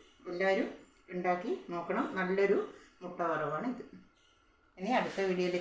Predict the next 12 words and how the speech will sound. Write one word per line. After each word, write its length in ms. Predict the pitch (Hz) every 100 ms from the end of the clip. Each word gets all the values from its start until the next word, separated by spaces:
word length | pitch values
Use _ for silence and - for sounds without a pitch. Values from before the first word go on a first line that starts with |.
| 180
കാണാം. 280 | 165 202 254 - - - - _ _
പിന്നെ 220 | 208 202 208
ആ 40 | 202 208 202 202 190
ചിക്കൻ്റെ 420 | 214 - 240 233 240
ഒരു 140 | 226 226 220 214 196 185 180 190
മസാല 300 | 185 214 214 214
എങ്ങനെ 180 | 202 208 208
ഉണ്ടാക്കുന്നതെന്ന് 640 | 185 190 196 196 196 196 349 240
ഒ-, 260 | 196 190 185
ഒരു 100 | 185 190
കുട്ടി 240 | - 190 190 185 -
ചോദിച്ചായിരുന്നു 600 | 190 190 - 190 160 170